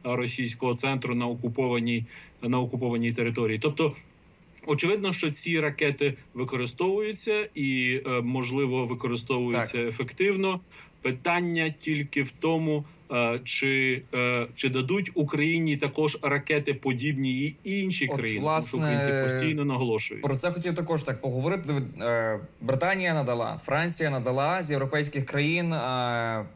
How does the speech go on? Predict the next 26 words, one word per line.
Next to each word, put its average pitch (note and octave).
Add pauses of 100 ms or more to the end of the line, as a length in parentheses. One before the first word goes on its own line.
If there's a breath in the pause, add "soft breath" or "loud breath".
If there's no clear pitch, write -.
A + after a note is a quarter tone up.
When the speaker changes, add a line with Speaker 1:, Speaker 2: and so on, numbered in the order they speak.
(340)
Speaker 2:
Україна D3+
чекає C3+ (480)
щонайменше D#3+
від C#3+
Німеччини, C3
так, C#3
Таурус, A#2
ракети A2+
Speaker 1:
Так, B2 (200 loud breath)
Speaker 2:
далекобійні. C3
Speaker 1:
Німеччина C#3+
найбільша C#3+
країна C#3 (120)
Speaker 2:
Абсолютно. A#2+
Speaker 1:
Європи, F3+
найбагатша, D3
провідний C3+
виробник C3
зброї. D#3+ (360 loud breath)
Від B2+
неї F3+
українці C#3+
очікують B2
багато. G#2 (180)
Speaker 2:
І, C#3 (240)
п-, C#3+